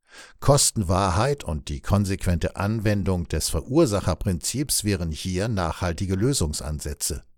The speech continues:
Das heißt, wer in der Natur einen ökologischen oder bei Menschen einen gesundheitlichen Schaden anrichtet, muss auch dafür bezahlen, so wie es das Gesetz in vielen Ländern auch vorschreibt, Verursacherprinzip.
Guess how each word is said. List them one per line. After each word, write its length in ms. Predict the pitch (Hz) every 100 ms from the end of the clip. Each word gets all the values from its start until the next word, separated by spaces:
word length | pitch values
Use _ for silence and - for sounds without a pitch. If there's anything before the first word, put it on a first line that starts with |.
| -
Das 340 | 123 - -
heißt, 480 | 90 87 131 - - - - -
wer 240 | - 110 123
in 140 | 110
der 120 | 101
Natur 600 | 90 90 - - 180 117 90
einen 240 | 101 107
ökologischen 960 | 107 - 107 101 117 143 156 - 170 170
oder 320 | 92 87 76
bei 160 | 71
Menschen 560 | 73 85 101 101 151 143
einen 320 | 80 76 73
gesundheitlichen 800 | 82 76 98 113 98 - 87 85
Schaden 380 | - 98 82 71
anrichtet, 800 | - 131 135 95 - 123 123 -
muss 300 | 165 113 -
auch 180 | - -
dafür 320 | - 107 -
bezahlen, 720 | 101 87 - 147 160 90 71 - - -
so 400 | 98 101 104 120
wie 140 | 135
es 160 | 95 -
das 200 | 90 -
Gesetz 460 | 90 90 92 -
in 160 | - 92
vielen 340 | - 185 107
Ländern 380 | 85 87 90 101
auch 180 | 98 113
vorschreibt, 800 | - - 76 - - 71 - -
Verursacherprinzip. 1200 | - - - 160 101 67 - - 76 - - -